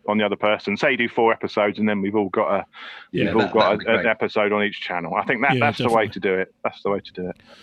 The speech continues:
Speaker 2: I agree. Yeah, that would be, that would be good.
Speaker 3: Cool. Right, we'll put
Speaker 2: So
Speaker 3: our
Speaker 2: the
Speaker 3: heads
Speaker 2: intention,
Speaker 3: together.
Speaker 2: the intention is there, isn't it? The
Speaker 3: It is.
Speaker 2: intention's very much there. It's the logistics, uh, time, money, logistics.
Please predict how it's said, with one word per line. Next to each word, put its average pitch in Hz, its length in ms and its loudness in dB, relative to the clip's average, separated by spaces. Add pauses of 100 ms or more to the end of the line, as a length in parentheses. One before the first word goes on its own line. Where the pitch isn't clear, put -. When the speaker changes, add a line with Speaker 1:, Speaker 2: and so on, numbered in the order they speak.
(100)
Speaker 2:
I 101 120 -2
agree. 95 280 0
Yeah, 92 240 0
that 90 100 -2
would 78 100 -8
be, 82 160 -2
that - 80 -6
would 71 100 -6
be 82 80 -4
good. - 240 -4 (400)
Speaker 3:
Cool. 113 240 -10 (560)
Right, 151 260 -2
we'll 160 140 0
put 220 120 -2
Speaker 2:
So - 60 4
Speaker 3:
our 165 60 6
Speaker 2:
the 185 80 8
Speaker 3:
heads - 180 2
Speaker 2:
intention, 160 300 0
Speaker 3:
together. - 40 -16 (120)
Speaker 2:
the 185 80 -6
intention 196 400 2
is 104 140 2
there, 110 220 2
isn't 101 140 2
it? 101 180 -2
The 123 60 0
Speaker 3:
It 160 200 4
is. 170 60 4
Speaker 2:
intention's 165 300 0
very 143 180 -4
much 127 260 -8
there. 120 160 0
It's 123 120 -2
the 139 80 2
logistics, 127 800 0
uh, 120 300 -2
time, 131 360 0
money, 117 440 4
logistics. - 680 0